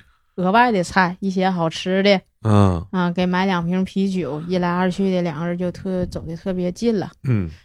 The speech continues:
Speaker 1: 特别近了之后，这一年这个活儿干完事儿了，年底农历新年回家，然后小帅就把他领回家了。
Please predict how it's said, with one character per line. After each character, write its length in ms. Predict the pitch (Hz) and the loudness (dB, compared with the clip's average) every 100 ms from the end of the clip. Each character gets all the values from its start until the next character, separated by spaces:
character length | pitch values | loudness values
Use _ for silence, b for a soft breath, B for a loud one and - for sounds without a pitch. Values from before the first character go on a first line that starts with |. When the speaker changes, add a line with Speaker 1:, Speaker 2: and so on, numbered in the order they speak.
| _ | _
Speaker 1:
特 120 | - | -2
别 160 | 233 233 | 2 2
近 240 | 226 247 | 4 2
了 220 | 240 220 208 | 6 4 4
之 200 | 214 214 | 0 0
后， 340 | 226 226 214 | 2 2 2
这 200 | 202 247 | 2 2
一 140 | 247 | 4
年 640 | 220 190 175 180 185 190 202 - | 2 2 0 0 0 -2 -4 -2
这 160 | 196 | 0
个 120 | 190 185 | 2 0
活 260 | - 175 | -2 0
儿 100 | 180 | 0
干 200 | 185 196 | 0 -2
完 160 | 180 175 | 0 0
事 80 | 185 | 2
儿 120 | 196 | 2
了， 240 | 185 175 | 2 0
年 440 | 175 190 185 180 190 | -2 -4 -4 -2 -2
底 420 | 190 160 165 180 190 | -2 -4 -4 -6 -6
农 180 | 175 | -2
历 120 | 190 202 | -2 -2
新 200 | 196 196 | 0 0
年 280 | 170 180 | 0 -2
回 240 | 185 180 185 | -2 -2 -2
家， 360 | 185 175 170 170 _ _ _ _ _ _ - | 0 0 -2 -4 _ _ _ _ _ _ -6
然 220 | 170 170 | -4 -2
后 540 | 180 185 185 180 180 202 _ _ _ _ _ | 0 0 0 0 -4 -12 _ _ _ _ _
小 240 | - 175 | -6 -4
帅 420 | 170 196 202 196 185 | 0 2 2 2 0
就 180 | 180 | -4
把 180 | 185 139 | -6 -6
他 240 | 160 170 175 | -6 -6 -4
领 200 | 160 170 | -4 -4
回 140 | 170 | -4
家 280 | 175 165 170 | -4 -4 -4
了。 140 | 175 | -6